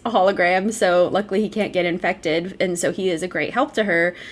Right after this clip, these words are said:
in keeping her healthy, and she has to be the guinea pig for his vaccine that he creates and all of this stuff. But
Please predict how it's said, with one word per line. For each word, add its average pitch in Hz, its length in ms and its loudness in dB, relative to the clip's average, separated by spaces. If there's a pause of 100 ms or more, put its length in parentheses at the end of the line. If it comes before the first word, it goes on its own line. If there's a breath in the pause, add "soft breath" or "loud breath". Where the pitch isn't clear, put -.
(180 loud breath)
in 190 160 0
keeping 170 300 -4
her 170 160 -6
healthy, 269 840 0
and 180 340 2 (220 loud breath)
she - 160 -2
has 196 140 0
to 175 80 -10
be 185 80 -2
the 165 100 0
guinea 196 240 0
pig 190 260 -2
for 185 280 2
his 170 480 0 (320 loud breath)
vaccine 277 680 4
that 277 120 2
he 220 140 -8
creates - 480 0
and 208 100 0
all 214 140 2
of 196 80 0
this 202 120 -2
stuff. 196 320 -4
But 190 280 0